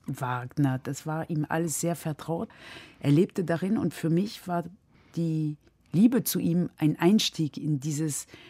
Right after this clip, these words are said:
nicht so bekannte neunzehnte deutsche Jahrhundert. Das hat also sehr, sehr viel bedeutet. Und dann haben wir, Sie haben sie erwähnt, zwei wunderbare Töchter, Marie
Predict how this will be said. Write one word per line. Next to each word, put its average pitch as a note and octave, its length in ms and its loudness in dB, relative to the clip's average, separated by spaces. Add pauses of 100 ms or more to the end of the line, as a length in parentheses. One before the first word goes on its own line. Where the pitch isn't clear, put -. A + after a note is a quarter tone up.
(380)
nicht G#3+ 380 4
so G3 240 4
bekannte F3+ 540 0
neunzehnte E3+ 680 0
deutsche D#3+ 320 -2
Jahrhundert. D#3 680 -2 (160)
Das D#3+ 280 -2 (340)
hat - 300 0
also D#3+ 180 2
sehr, D#3+ 220 2
sehr D#3+ 140 2
viel D3 200 -2
bedeutet. D#3 600 0
Und D3 160 -2
dann D#3+ 260 0
haben D3+ 180 0
wir, D3+ 200 -4
Sie D3 180 -4
haben C#3+ 100 0
sie C#3+ 180 -4
erwähnt, D3 360 -4
zwei C#3 300 -4
wunderbare C3+ 600 -2
Töchter, G#3 540 -6
Marie E3 560 -2